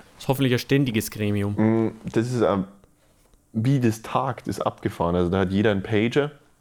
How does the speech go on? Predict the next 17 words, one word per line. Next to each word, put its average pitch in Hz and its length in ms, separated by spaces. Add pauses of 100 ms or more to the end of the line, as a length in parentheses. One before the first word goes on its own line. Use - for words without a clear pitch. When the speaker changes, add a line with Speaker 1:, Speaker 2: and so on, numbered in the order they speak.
(100)
Speaker 1:
<laughs> - 260
Speaker 2:
Und - 160
Speaker 1:
Meistens 107 340
bei 117 120
Nacht. 117 420
Speaker 2:
Me-, 110 140 (120)
me-, 120 100 (400)
meistens 113 380
bei 101 160
Nacht, 127 320 (420)
weil 101 80
die 92 140
alle 95 180
sehr, 92 220
sehr 87 180
tagscheu 92 640
sind. 107 280